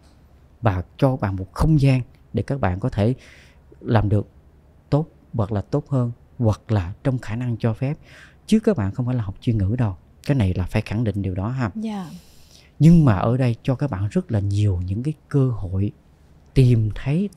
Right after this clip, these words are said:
Speaker 1: tôi có lợi thế ở đâu. Ví dụ, tôi có lợi thế về văn hóa,
Speaker 2: Dạ.
Speaker 1: tôi có lợi thế về nghệ thuật, tôi có lợi thế về là, ừm, sư phạm chẳng hạn, tôi có lợi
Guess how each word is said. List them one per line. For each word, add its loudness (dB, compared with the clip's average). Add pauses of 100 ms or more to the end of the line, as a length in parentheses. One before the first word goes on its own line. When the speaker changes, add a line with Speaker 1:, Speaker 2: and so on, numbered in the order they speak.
(100)
Speaker 1:
tôi 0
có -2
lợi 0
thế 2
ở -2
đâu. 0 (720)
Ví 4
dụ, 2 (480)
tôi 6
có 0
lợi 2
thế 0
về 2 (1300)
văn 2
hóa, 0 (440)
Speaker 2:
Dạ. -4
Speaker 1:
tôi 8
có 4
lợi 2
thế 2
về 4
nghệ 4
thuật, 4 (760)
tôi 8
có 2
lợi 2
thế 4
về 4
là, 0 (440)
ừm, 0 (240)
sư 0
phạm -6
chẳng 0
hạn, 0 (280)
tôi 8
có 2
lợi 2